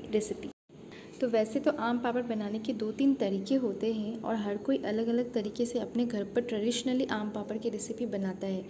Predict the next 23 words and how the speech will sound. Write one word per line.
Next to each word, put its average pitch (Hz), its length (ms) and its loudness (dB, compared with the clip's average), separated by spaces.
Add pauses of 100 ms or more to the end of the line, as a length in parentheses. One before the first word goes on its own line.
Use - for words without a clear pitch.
(360)
और - 80 0
इसे 233 140 0
साल 233 320 2
भर 226 180 2 (120)
के 226 100 2
लिए 226 200 0
स्टोर 208 440 2
किया 196 140 0
जाता 185 320 -4
है। 185 200 -2 (580)
तो 247 80 6
हे 269 160 8
दोस्तों, 302 300 8
नमस्ते, 277 340 6
स्वागत 240 400 2
है 254 60 4
आप 240 100 2
सबका 240 300 0
मेरे 240 240 4
चैनल 233 320 0
पे। 254 140 2
आज 220 300 -2
की 277 220 2